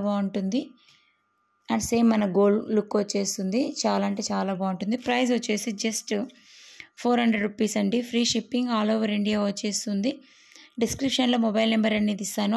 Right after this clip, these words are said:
ఆర్డర్స్ కోసం అయితే పింక్ చేయొచ్చు. And మన ఛానల్ని ఫస్ట్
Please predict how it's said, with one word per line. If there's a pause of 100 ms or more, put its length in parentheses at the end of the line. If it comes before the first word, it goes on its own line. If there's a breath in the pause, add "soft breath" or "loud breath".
ఆర్డర్స్
కోసం
అయితే
పింక్
చేయొచ్చు. (1000 loud breath)
And
మన
ఛానల్ని
ఫస్ట్